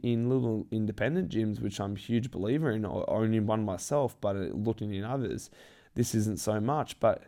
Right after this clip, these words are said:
a lot of people can start to compare in workouts. You know, my workout is different to theirs, or I might be doing a heavier weight.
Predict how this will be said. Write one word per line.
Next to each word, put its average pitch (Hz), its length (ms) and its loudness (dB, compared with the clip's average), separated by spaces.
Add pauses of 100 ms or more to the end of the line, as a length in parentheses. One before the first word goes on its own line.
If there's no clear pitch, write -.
(300)
a 127 40 -4
lot 151 140 4
of 160 60 0
people 151 240 0
can 123 120 0
start 117 280 0
to 120 80 -8
compare 107 400 -2
in 104 140 -2
workouts. 120 580 -4
You 107 120 0
know, 98 80 -4
my 110 180 2
workout 110 360 2
is 107 100 -2
different 110 340 -4
to 110 100 -4
theirs, 113 320 6
or 104 180 2
I - 20 4
might 120 240 2
be - 80 -4
doing 107 280 0
a - 20 -2
heavier 107 400 -2
weight. 117 460 2